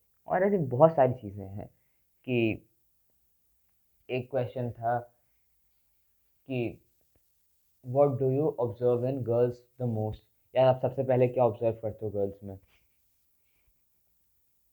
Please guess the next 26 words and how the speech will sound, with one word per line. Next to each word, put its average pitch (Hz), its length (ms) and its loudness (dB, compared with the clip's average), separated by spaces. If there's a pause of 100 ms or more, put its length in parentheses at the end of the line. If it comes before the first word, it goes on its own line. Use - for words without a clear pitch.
(180)
ठीक 131 220 -10
है - 80 -20 (2500)
भाई, 143 200 -6
इसमें 170 320 -10
सबका 127 420 -6 (140)
आंसर 117 400 -6
अलग-अलग 131 480 0
होता 101 220 -10
है। - 80 -8
Everybody's 113 680 -6
point 110 240 -10
of 107 80 -10
view 131 180 -4
is - 80 -14
subjective। 170 520 -2 (640)
और 131 140 0
मैं 120 480 -2 (800)
यहाँ 120 360 0
पे 135 240 -2
उस 139 180 -6
लड़की 127 300 -2
को 123 100 2
बुरा 120 240 2
बोलने 117 400 2
या 127 340 -8
उस 120 120 -4